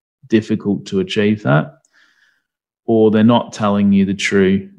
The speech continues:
trade-offs to things. Now, I'm gonna bring some guests on in the future that might contradict that, but I'd love to hear what they have to say about it and why. But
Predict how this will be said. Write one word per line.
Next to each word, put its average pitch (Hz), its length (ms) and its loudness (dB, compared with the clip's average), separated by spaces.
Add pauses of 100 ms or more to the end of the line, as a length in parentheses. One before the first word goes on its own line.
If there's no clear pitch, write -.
trade-offs 95 540 -4
to - 120 -10
things. 82 440 -8
Now, 98 500 0
I'm 101 140 2
gonna 135 180 4
bring 107 600 2 (280)
some 104 220 -2
guests 101 320 -2
on 104 140 0
in 95 80 2
the 98 80 0
future 95 420 -2
that - 220 -4
might 101 260 0 (180)
contradict 107 540 -6
that, - 300 -2
but 104 100 -10 (220)
I'd 95 180 -10
love 107 320 -2
to 104 120 -10
hear 95 380 -2 (640)
what - 280 -2
they 90 180 -4
have 87 220 -10
to 101 100 -8
say 92 300 -2
about 95 300 -2
it 143 220 -2
and 95 180 -2
why. 90 360 -6 (1200)
But - 400 -4